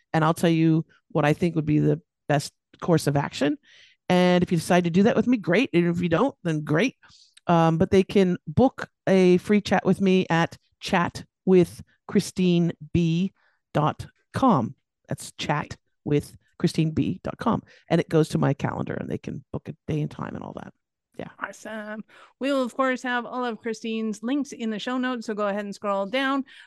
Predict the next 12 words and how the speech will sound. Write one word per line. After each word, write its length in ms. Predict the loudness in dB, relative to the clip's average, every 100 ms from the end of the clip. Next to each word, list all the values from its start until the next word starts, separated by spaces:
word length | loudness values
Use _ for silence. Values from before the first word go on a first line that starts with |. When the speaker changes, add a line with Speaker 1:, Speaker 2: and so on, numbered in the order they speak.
| _
Speaker 2:
open 200 | -8 -6
them 100 | -8
up 120 | -6
in 60 | -8
a 60 | -8
new 220 | -10 -8
browser 760 | -4 -2 -2 -2 -4 -4 -4
because 400 | -6 -10 -12 -14
we're 60 | -14
not 200 | -14 -16
done 200 | -20 -14
yet. 200 | -14